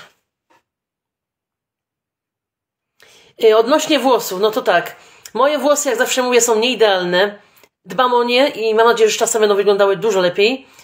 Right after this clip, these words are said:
Będą się lepiej układać. Y, i powiem tak. Y, mam tam jakieś przerzedzenia. Mm, tutaj mniej włosów na przykład. Tutaj czasami się puszą też. Y, czasami nie układają się tak, jak powinny.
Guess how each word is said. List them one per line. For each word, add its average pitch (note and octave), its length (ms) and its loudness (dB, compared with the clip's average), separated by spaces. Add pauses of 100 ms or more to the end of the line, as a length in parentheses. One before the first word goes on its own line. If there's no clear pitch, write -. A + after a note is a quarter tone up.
Będą A3+ 160 -6
się A#3 120 -2
lepiej A3+ 160 2
układać. G#3 560 0 (720)
Y, G#3+ 140 -2
i G3+ 80 -4
powiem A3+ 200 0
tak. E3+ 280 -2 (480)
Y, G#3+ 160 -2
mam B3+ 240 -2
tam A#3+ 140 0
jakieś A3+ 240 -2
przerzedzenia. F#3 600 0 (360)
Mm, F3+ 420 -8
tutaj F#3 280 0
mniej G3 300 0
włosów G3 360 0
na F3+ 100 -4
przykład. F3+ 420 -4
Tutaj F#3 380 -2 (520)
czasami G#3 260 -2
się G#3+ 100 -4
puszą A3 440 -2
też. G3+ 460 0 (440)
Y, G3 260 -2
czasami G3+ 580 0
nie G3+ 120 2
układają G#3 380 0
się G3 80 -8
tak, G#3 80 2
jak F#3+ 80 -4
powinny. G#3+ 580 0